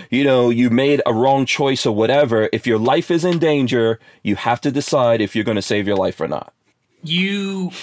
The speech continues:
Speaker 2: so, so in, in the case of Rittenhouse, which is what the prosecution is trying to do, is if he,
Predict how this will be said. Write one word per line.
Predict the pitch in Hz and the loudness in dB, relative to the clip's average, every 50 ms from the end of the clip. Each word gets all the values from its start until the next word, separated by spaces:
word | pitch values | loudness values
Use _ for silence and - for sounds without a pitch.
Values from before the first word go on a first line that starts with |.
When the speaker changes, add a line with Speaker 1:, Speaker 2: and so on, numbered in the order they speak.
| - - _ _ _ _ _ _ _ - | -20 -20 _ _ _ _ _ _ _ -8
Speaker 2:
so, | - - - 202 190 196 190 185 180 185 185 | -6 -4 -2 -2 0 0 0 0 -2 -2 -4
so | - - 180 175 170 160 | -6 -6 -4 -4 -4 -4
in, | 160 170 180 175 165 165 156 | -6 -6 -4 -4 -4 -6 -6
in | - 170 165 156 147 | -8 -8 -8 -6 -8
the | 143 | -10
case | 135 - 196 196 196 185 - - - | -10 -8 -8 -6 -6 -6 -8 -8 -6
of | 165 160 151 143 139 131 127 127 - | -6 -4 -4 -4 -4 -6 -10 -14 -12
Rittenhouse, | 147 156 160 - 139 135 127 110 101 98 - | -8 -8 -8 -8 -8 -10 -10 -10 -10 -10 -12
which | 131 123 123 - | -12 -12 -12 -12
is | 120 113 | -12 -10
what | 135 135 131 - | -10 -10 -8 -8
the | - 131 127 120 104 - - | -6 -6 -6 -6 -8 -12 -10
prosecution | - 143 135 135 - - 175 160 - 170 | -8 -6 -6 -6 -8 -8 -8 -8 -6 -8
is | 165 156 | -8 -6
trying | - 170 147 160 | -6 -6 -6 -6
to | 156 | -6
do, | 139 120 110 104 104 95 - | -6 -8 -8 -8 -10 -10 -8
is | 127 123 117 113 - - - _ - | -8 -6 -6 -8 -10 -12 -14 _ -8
if | 156 175 175 - | -8 -8 -8 -8
he, | - - 196 190 180 180 165 151 - | -10 -8 -6 -4 -4 -4 -6 -8 -14